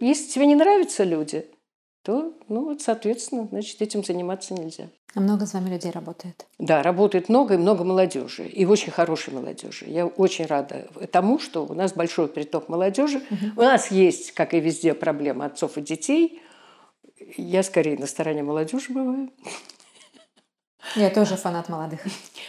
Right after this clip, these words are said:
Speaker 1: Мне кажется, э, почему? Потому что мне кажется, что вообще-то старшему поколению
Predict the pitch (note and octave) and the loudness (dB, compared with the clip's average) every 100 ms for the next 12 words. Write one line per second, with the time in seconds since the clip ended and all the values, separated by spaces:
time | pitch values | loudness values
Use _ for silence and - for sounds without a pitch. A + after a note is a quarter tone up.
0 | - _ - F#3+ A#3+ A#3 C4 A3 G#3 - | -20 _ -4 2 2 6 6 6 2 0
1 | G#3+ G3+ - - F#3 F3+ F3+ - G3+ - | 2 2 0 -4 -2 -2 -4 -4 -4 -2
2 | A3+ G#3 C3+ - F3 - G3 G#3+ G3+ G#3 | 0 0 -2 -6 -8 -2 0 0 -2 0
3 | A3 A#3+ A#3 - - - G#3 G#3 A3+ G#3+ | 2 2 0 -4 -6 0 2 2 2 2
4 | G#3 G3+ - - - _ _ _ - - | 2 -2 -4 -18 -20 _ _ _ -20 -6
5 | - B3+ - F#3 F3 F#3+ F3+ D#3 D3 | 2 2 2 -4 -4 -4 -2 -2 -4